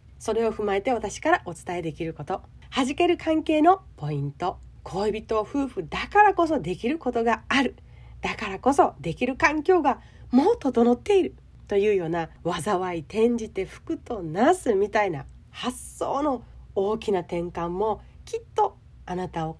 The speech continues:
開花させていくのだと思います。で、開かずの扉とかね、未開拓の地にはまだまだ広げていける世界がありますよね。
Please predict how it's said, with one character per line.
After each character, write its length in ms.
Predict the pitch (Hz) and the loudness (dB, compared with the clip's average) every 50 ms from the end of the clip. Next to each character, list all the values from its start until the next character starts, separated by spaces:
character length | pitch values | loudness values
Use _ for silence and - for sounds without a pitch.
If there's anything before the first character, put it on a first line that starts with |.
| - - | -14 -14
開 300 | - - 302 330 339 - | -4 -2 0 0 0 0
花 260 | - 190 165 - - | -2 -4 -6 -6 -10
さ 160 | - - 185 | -10 -10 -10
せ 160 | 180 - 196 | -6 -6 -8
て 180 | 185 - 196 185 | -4 -2 0 0
い 60 | 202 | 0
く 180 | 202 - - 285 | -2 -2 -2 -2
の 140 | 262 226 202 | 0 -2 0
だ 160 | 196 226 254 | -2 -4 -4
と 140 | - - - | -4 -8 -8
思 160 | 170 139 131 | -8 -6 -6
い 60 | 135 | -6
ま 160 | 131 151 170 170 | -6 -6 -6 -8
す。 160 | - - - - - - - - | -10 -14 -20 -20 -20 -20 -4 -2
で、 240 | 196 190 185 180 - - - - - - | 0 0 0 -2 -8 -16 -20 -20 -6 -4
開 140 | 170 - | -4 -4
か 220 | - - - 214 233 | -4 -4 -4 -4 0
ず 120 | 220 240 | 2 4
の 140 | 254 247 226 | 4 4 2
扉 400 | 226 - 156 143 156 143 147 - - - - - - | 2 -4 -4 -4 -4 -4 -4 -8 -10 -16 -20 -20 -18
と 100 | - 143 | -18 -16
か 140 | - 143 139 | -12 -8 -8
ね、 240 | 147 156 156 - - - - - - - | -8 -8 -8 -12 -16 -20 -20 -18 -8 -2
未 220 | 170 175 180 180 | 0 0 0 0
開 320 | - - 254 311 339 294 | -2 -2 0 2 2 2
拓 320 | - - 160 143 - - 160 | 0 -6 -12 -10 -6 -6 -6
の 140 | 147 135 131 | -4 -6 -8
地 340 | - - - 151 147 131 - - - - - | -10 -12 -10 -8 -10 -10 -12 -18 -20 -6 -2
に 100 | 180 180 | 0 0
は 220 | 175 175 151 143 - - - - - | 0 0 -2 -6 -8 -14 -18 -14 -4
ま 140 | 180 214 233 | -2 0 0
だ 100 | 214 214 | 2 2
ま 120 | 202 196 185 | 2 0 0
だ 120 | 170 151 | -2 -4
広 320 | - - 202 208 226 254 | -4 -2 2 2 2 2
げ 120 | 240 269 254 | 2 0 -4
て 220 | 220 - 156 - - | -2 -4 -6 -6 -6
い 100 | 180 - | -6 -6
け 120 | - 175 | -4 -4
る 100 | 170 170 | -4 -6
世 220 | 165 - 233 247 | -8 -2 -2 -2
界 240 | 240 - 202 175 156 | 0 0 -2 -4 -2
が 160 | 143 135 - - - - - - | -4 -8 -10 -12 -18 -20 -20 -10
あ 180 | - 175 202 214 190 | -4 -2 -2 0 2
り 240 | 190 - - - | 2 2 2 2
ま 180 | 196 208 202 202 | 4 4 4 2
す 440 | 196 - - 202 202 180 165 156 - - - - | 2 -2 -4 -2 -2 -2 -2 -4 -8 -14 -18 -14
よ 200 | - 151 147 143 | -10 -8 -6 -4
ね。 320 | 143 156 170 180 190 - | -2 -2 0 -2 -2 -4